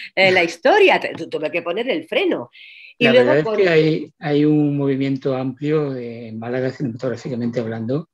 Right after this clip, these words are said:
Speaker 2: Por ejemplo,
Speaker 1: Sí.
Speaker 2: Macarena Astorga
Speaker 1: Sí,
Speaker 2: Macarena
Speaker 1: hombre,
Speaker 2: Astorga
Speaker 1: tenemos, sí.
Speaker 2: ya está rodando el segundo, el segundo largo,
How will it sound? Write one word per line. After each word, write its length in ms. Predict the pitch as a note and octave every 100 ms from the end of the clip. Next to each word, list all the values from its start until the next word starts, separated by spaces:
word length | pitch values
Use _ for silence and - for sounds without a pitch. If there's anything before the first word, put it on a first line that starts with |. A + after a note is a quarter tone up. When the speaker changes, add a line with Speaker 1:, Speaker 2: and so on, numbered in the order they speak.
| _ _ _
Speaker 2:
Por 120 | C3+
ejemplo, 240 | - C3+
Speaker 1:
Sí. 40 | C3+
Speaker 2:
Macarena 440 | B2 A#2+ A#2+ B2
Astorga 580 | A2+ - C#3 C3+ E3 A#3+ _ _ _
Speaker 1:
Sí, 300 | - F3 C#3+
Speaker 2:
Macarena 220 | C#3+ D#3+
Speaker 1:
hombre, 200 | D3+ D#3 D#3+
Speaker 2:
Astorga 140 | B2+ C3+
Speaker 1:
tenemos, 400 | E3 F3 F3+ E3+
sí. 420 | C#3 A#2 B2+ C#3+
Speaker 2:
ya 140 | C3+
está 220 | C#3 - D3+
rodando 400 | C#3+ C#3+ C#3+ C3
el 80 |
segundo, 640 | B2 C#3 A#2+ B2+ B2 B2 A#2+
el 80 | A2
segundo 320 | B2+ A#2+ A#2
largo, 480 | C#3+ E3+ E3+ A3+